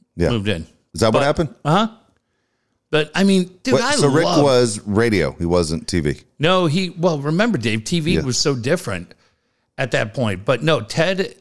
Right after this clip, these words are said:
Speaker 2: uh, Rick and it was Jerry number one, Rick was the two.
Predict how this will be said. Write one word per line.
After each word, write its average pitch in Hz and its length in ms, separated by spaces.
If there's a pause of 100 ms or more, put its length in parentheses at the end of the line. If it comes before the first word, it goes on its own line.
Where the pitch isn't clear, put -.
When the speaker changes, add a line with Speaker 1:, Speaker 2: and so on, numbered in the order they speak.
Speaker 2:
uh, 135 240
Rick 214 400 (420)
and 143 600 (1120)
it 143 60
was 135 140
Jerry 180 340
number 185 260
one, 143 520
Rick 143 240
was 135 260
the 110 140
two. 82 360